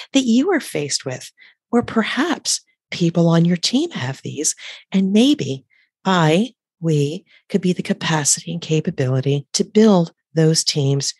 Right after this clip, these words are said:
to be more influential. And so I have topics. I have many topics I can share with you, but the true power of this community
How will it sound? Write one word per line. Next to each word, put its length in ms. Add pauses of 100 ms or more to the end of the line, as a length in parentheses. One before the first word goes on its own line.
(120)
to 80
be 120
more 180
influential. 920 (520)
And 120
so 460 (600)
I 80
have 320
topics. 500
I 140
have 260
many 320
topics 480
I 120
can 180
share 260
with 180
you, 140 (340)
but 120
the 60
true 340
power 420
of 160
this 160
community 640